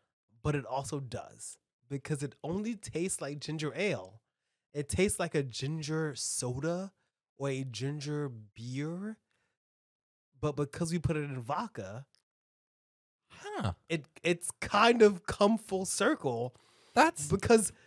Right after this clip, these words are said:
Speaker 1: taste,
Speaker 2: Huh.
Speaker 1: taste the Jelly
Speaker 2: Okay,
Speaker 1: Bean,
Speaker 2: yeah.
Speaker 1: the Jelly Belly. I don't know if it's a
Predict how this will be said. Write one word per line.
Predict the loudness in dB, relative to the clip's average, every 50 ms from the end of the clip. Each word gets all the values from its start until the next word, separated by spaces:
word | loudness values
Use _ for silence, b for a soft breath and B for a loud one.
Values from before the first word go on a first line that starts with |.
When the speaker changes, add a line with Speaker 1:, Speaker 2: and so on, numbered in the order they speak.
| b b b b b b _ _ _ _
Speaker 1:
taste, | 2 4 4 6 6 6 6
Speaker 2:
Huh. | 6 6 4 4
Speaker 1:
taste | 6 8 10 10 10 10
the | 6
Jelly | 4 6 6 6 6
Speaker 2:
Okay, | 6 4 2
Speaker 1:
Bean, | 0 -2 -4 -2
Speaker 2:
yeah. | -2 -2 -2 -2 -6 -8 -10 -12 -18 -20 -20 -18 -6
Speaker 1:
the | 4 6 8 8 8
Jelly | 8 6 6 6 6 6
Belly. | 6 6 6 6 4 2
I | 2
don't | 4 4 4
know | 4
if | 2
it's | 2 -2
a | -6 -8